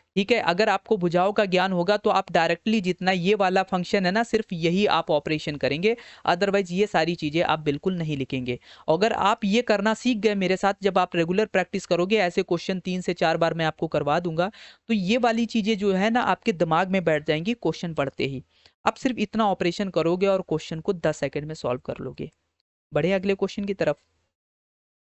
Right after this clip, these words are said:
I hope सारे क्वेश्चन आपको क्लियर हो रहे होंगे। अगर कोई भी डाउट रहता है तो आप कमेंट बॉक्स में बता दीजिएगा मुझे।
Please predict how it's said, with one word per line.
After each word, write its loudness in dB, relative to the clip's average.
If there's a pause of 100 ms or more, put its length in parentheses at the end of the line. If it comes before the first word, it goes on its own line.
(320)
I 2
hope 2
सारे 2
क्वेश्चन 0
आपको 0
क्लियर 0
हो 0
रहे 2
होंगे। 0
अगर 0
कोई 0
भी 0
डाउट 0
रहता 2
है 0
तो -2
आप 0
कमेंट -4
बॉक्स -2
में -4
बता 0
दीजिएगा -2
मुझे। -2